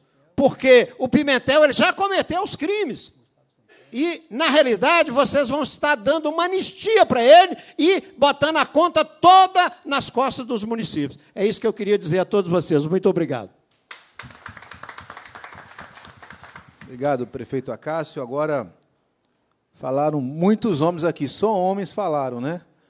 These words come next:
Speaker 2: Agora, finalmente, vamos dar voz aí à prefeita Silvana, da cidade de Pedra Azul.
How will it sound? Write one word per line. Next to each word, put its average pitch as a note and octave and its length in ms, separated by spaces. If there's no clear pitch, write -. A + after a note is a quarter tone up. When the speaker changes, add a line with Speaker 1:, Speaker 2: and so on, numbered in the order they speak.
Speaker 2:
Agora, C#3+ 420
finalmente, D#3 580
vamos D#3+ 280
dar C3+ 200
voz B2 360
aí C3 240
à B2+ 60
prefeita C3 440
Silvana, B2 640
da B2 140
cidade B2+ 360
de A2 120
Pedra D#3 560
Azul. B2 460